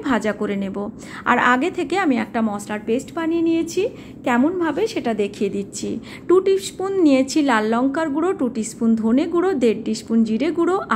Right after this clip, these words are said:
আর ওয়ান টিস্পুনের একটু কম নিয়েছি হলুদের গুঁড়ো। অল্প পরিমাণ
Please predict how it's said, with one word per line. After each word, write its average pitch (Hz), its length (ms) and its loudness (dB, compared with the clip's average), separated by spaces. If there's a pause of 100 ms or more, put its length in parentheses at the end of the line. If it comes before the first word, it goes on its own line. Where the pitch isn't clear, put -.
(100)
আর 202 100 2 (360)
ওয়ান 294 240 4
টিস্পুনের 359 460 -2
একটু - 160 -2 (120)
কম 247 160 0 (100)
নিয়েছি 254 300 2 (120)
হলুদের 233 460 4
গুঁড়ো। 196 200 -2 (440)
অল্প 302 180 2 (140)
পরিমাণ 359 360 0